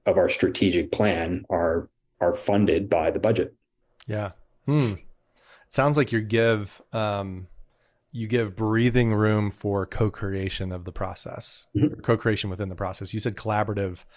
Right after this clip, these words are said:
Speaker 2: at least, like, ten times, which is awesome. Well,
Speaker 1: It's
Speaker 2: that
Speaker 1: hugely important.
Speaker 2: And
Speaker 1: And
Speaker 2: that,
Speaker 1: that's
Speaker 2: that
Speaker 1: when,
Speaker 2: you needed
Speaker 1: and
Speaker 2: that space in order for that to really happen.
Speaker 1: And that's when big, big, like, important things come up. Like during one of our sessions, our,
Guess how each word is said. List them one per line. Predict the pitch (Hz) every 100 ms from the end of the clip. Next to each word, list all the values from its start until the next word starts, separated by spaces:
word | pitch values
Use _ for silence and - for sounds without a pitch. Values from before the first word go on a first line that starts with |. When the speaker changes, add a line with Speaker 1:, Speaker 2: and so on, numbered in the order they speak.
| - _ _ -
Speaker 2:
at | 104
least, | 110 113 -
like, | 104 -
ten | 117 101
times, | 113 104 92 92 90 - _ _
which | - -
is | 104
awesome. | 120 135 101 90 92 - - _ _ _ _ _ _ _ _ _ -
Well, | 120
Speaker 1:
It's | 135 131
Speaker 2:
that |
Speaker 1:
hugely | 302 - 131 117
important. | 90 - 85 101 - -
Speaker 2:
And | 123 123
Speaker 1:
And | 131
Speaker 2:
that, |
Speaker 1:
that's | 135 -
Speaker 2:
that | 143
Speaker 1:
when, | 135
Speaker 2:
you | 123
needed | 131 135
Speaker 1:
and | 120
Speaker 2:
that | 113
space | - - 120 113
in | 120
order | 110 107
for | 98 107
that | 98
to | 101
really | 98 92
happen. | 98 95 98 104 - _ -
Speaker 1:
And | 131
that's | 131 135
when | 143 110
big, | 127 117 113 -
big, | 110 92 - - 123
like, | 101
important | 98 101 123 120 -
things | 123 170
come | - 87
up. | - -
Like | 95 95
during | 113 110 110
one | 110 110
of |
our | 101
sessions, | 101 123 120 113 92 90
our, | 90 87